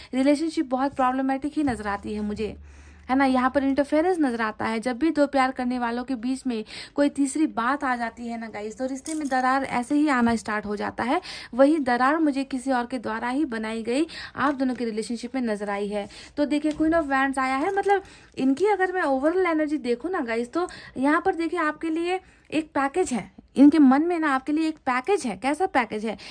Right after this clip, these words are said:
प्यार ज़्यादा है, बहुत ज़्यादा प्यार है। देखिए Two of Cups यहाँ पर आया है,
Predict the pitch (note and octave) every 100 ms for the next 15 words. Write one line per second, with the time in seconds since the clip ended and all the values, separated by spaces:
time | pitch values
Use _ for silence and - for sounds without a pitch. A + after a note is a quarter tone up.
0 | - - C#4 D4+ D#4+ B3 G#3 G#3+ G#3+ A3+
1 | A3+ G#3+ A#3+ E4 C#4+ B3 A#3+ A#3+ A#3 B3
2 | A3 A#3 A#3+ A#3+ A#3+ A3+ A3+ A#3 A#3+ A3
3 | A3 A3+ G#3+ A3+ A#3 A3